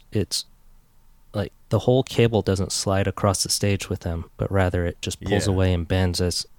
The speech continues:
Speaker 1: as the, the person is moving.
Speaker 2: It,
Speaker 1: And then when
Speaker 2: it
Speaker 1: they
Speaker 2: kind
Speaker 1: step
Speaker 2: of
Speaker 1: on it, yeah.
Speaker 2: it kind of functionally behaves like a,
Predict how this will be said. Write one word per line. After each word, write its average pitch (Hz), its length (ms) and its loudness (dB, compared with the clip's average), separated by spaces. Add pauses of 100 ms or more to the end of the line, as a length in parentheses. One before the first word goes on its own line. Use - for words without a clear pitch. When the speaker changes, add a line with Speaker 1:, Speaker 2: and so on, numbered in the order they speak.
Speaker 1:
as 92 180 -6
the, 90 360 -4
the 101 80 -2
person 92 340 -2
is 87 140 -8
moving. 90 360 -4 (380)
Speaker 2:
It, 107 180 -6
Speaker 1:
And 110 100 4
then 113 140 8
when 104 120 8
Speaker 2:
it 92 60 4
Speaker 1:
they 90 40 2
Speaker 2:
kind 127 140 6
Speaker 1:
step 110 140 6
Speaker 2:
of - 40 -4
Speaker 1:
on 85 140 4
it, 82 120 -2
yeah. 90 280 -2 (500)
Speaker 2:
it 110 140 -4
kind 127 180 2
of 101 80 0
functionally 101 560 -2
behaves 92 500 -2
like 85 220 -6
a, 78 320 -6